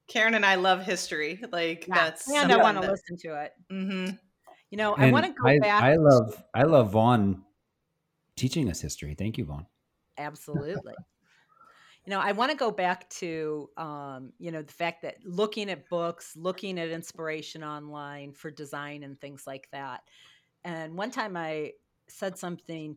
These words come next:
Speaker 2: to Bob, my husband, Robert Myrick, he's a fine artist. And I said to him, "Is it weird that we,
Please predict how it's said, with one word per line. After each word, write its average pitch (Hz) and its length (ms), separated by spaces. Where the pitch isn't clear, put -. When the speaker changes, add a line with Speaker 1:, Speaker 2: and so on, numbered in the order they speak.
Speaker 2:
to 143 380
Bob, 175 420
my 147 80
husband, 151 420
Robert 151 300
Myrick, 165 400
he's - 180
a 143 40
fine 156 340
artist. 170 600
And 160 800
I 175 120
said 208 300
to 208 100
him, 175 340
"Is 185 140
it 180 180
weird 262 380
that 214 160
we, 175 460